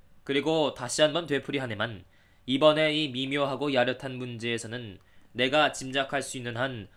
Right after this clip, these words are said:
자네 쪽에 더 가망이 있다고 보네." 레위는 의자 등받이에 털썩 몸을 기대었다.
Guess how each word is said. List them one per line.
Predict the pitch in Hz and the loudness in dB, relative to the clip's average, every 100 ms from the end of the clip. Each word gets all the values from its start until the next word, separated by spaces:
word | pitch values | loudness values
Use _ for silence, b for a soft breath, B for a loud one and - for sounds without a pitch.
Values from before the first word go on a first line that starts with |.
| b b | b b
자네 | - 135 143 | 2 4 4
쪽에 | 151 147 | 2 0
더 | 147 147 143 | 2 0 2
가망이 | 123 123 127 127 | 2 2 0 -4
있다고 | 123 117 | -6 -6
보네." | 120 107 87 - _ - _ - - b b b - | -6 -6 -8 -12 _ -20 _ -20 -20 b b b 0
레위는 | 131 147 156 170 107 92 - - | 6 6 6 0 -6 -12 -12 -4
의자 | 143 151 156 | 0 4 4
등받이에 | 156 135 139 - 131 135 110 | 2 -4 -4 -2 -2 -2 -2
털썩 | - 151 - 156 135 | -4 -10 -6 -8 -6
몸을 | 120 123 127 | -6 -4 -6
기대었다. | 113 101 92 - - | -4 -6 -6 -12 -16